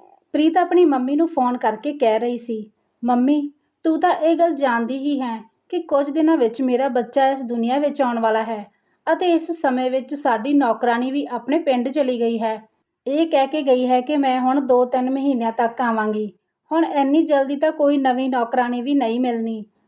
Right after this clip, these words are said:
ਅਤੇ ਤੂੰ ਵੀ ਵੀਰੇ ਕੋਲ ਆਸਟ੍ਰੇਲੀਆ ਜਾ ਕੇ ਬੈਠ ਗਈ ਹੈ," ਪ੍ਰੀਤ ਨੇ ਪਰੇਸ਼ਾਨ ਹੁੰਦੇ ਹੋਏ ਆਪਣੀ ਮੰਮੀ ਨੂੰ ਕਿਹਾ। ਤਾਂ ਪ੍ਰੀਤ ਦੀ ਮੰਮੀ ਨੇ ਅੱਗੋਂ ਕਿਹਾ ਕਿ ਇਸ ਵਿੱਚ ਪਰੇਸ਼ਾਨ ਹੋਣ ਵਾਲੀ ਕਿਹੜੀ ਗੱਲ ਹੈ?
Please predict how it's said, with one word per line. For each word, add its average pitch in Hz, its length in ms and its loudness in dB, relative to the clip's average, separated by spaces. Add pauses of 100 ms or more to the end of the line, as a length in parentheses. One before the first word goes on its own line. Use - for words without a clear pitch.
(120)
ਅਤੇ 302 220 2
ਤੂੰ 302 260 0
ਵੀ 311 120 4
ਵੀਰੇ 262 320 -2
ਕੋਲ 285 280 2
ਆਸਟ੍ਰੇਲੀਆ 247 560 2
ਜਾ 240 180 2
ਕੇ 254 140 -2
ਬੈਠ 226 280 0
ਗਈ 233 240 -2
ਹੈ," 226 200 -4 (500)
ਪ੍ਰੀਤ 320 220 0
ਨੇ 349 140 6
ਪਰੇਸ਼ਾਨ 294 480 0
ਹੁੰਦੇ 277 300 2
ਹੋਏ 254 180 2
ਆਪਣੀ 247 260 0
ਮੰਮੀ 240 340 0
ਨੂੰ 277 140 -2
ਕਿਹਾ। 226 320 0 (640)
ਤਾਂ 349 120 4
ਪ੍ਰੀਤ 277 260 -4
ਦੀ 294 140 -2
ਮੰਮੀ 285 300 2
ਨੇ 285 120 4
ਅੱਗੋਂ 240 240 -2
ਕਿਹਾ 233 300 0 (420)
ਕਿ 359 60 0
ਇਸ 339 180 0
ਵਿੱਚ 339 200 -4
ਪਰੇਸ਼ਾਨ 269 500 -2
ਹੋਣ 269 240 0
ਵਾਲੀ 277 200 0
ਕਿਹੜੀ 277 400 -2
ਗੱਲ 254 180 2
ਹੈ? 226 260 -6